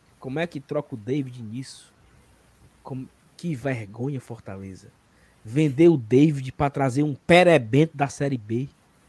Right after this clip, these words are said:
Isso, cara, tá no Twitter, tá? Eu, eu não, eu não tenho a coragem de dar R T pra não expor a pessoa, mas o que criticaram o Moisés? Tem um, um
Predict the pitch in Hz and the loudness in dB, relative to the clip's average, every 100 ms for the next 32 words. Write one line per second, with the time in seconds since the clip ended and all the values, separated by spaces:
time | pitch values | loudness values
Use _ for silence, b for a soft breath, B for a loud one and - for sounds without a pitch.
0 | _ _ _ _ _ _ 175 190 262 _ | _ _ _ _ _ _ -4 -2 -6 _
1 | - 214 294 - 208 262 - 381 214 233 | -6 -2 -2 -2 -2 -2 0 0 0 -4
2 | 269 - _ _ _ _ _ _ - 185 | -8 -14 _ _ _ _ _ _ -2 0
3 | 240 - 180 202 220 196 202 180 269 269 | 0 -4 -6 -4 -2 -2 -2 0 -2 -2
4 | 214 240 247 226 247 233 - 185 196 262 | -2 -2 -2 0 0 0 -4 -4 -4 -4
5 | 254 262 247 _ 214 - 294 - 170 175 | -10 -8 -10 _ -8 -6 -6 -2 -2 -2
6 | 185 - _ _ _ _ 208 247 - - | -4 -8 _ _ _ _ -2 -2 -2 0
7 | 277 349 349 349 330 - 202 226 233 226 | 2 2 -2 -4 -6 -6 -2 -2 0 0
8 | 196 123 131 185 370 349 247 208 190 165 | 0 -2 -6 -4 -4 -2 -4 -4 -4 -4
9 | 127 | -6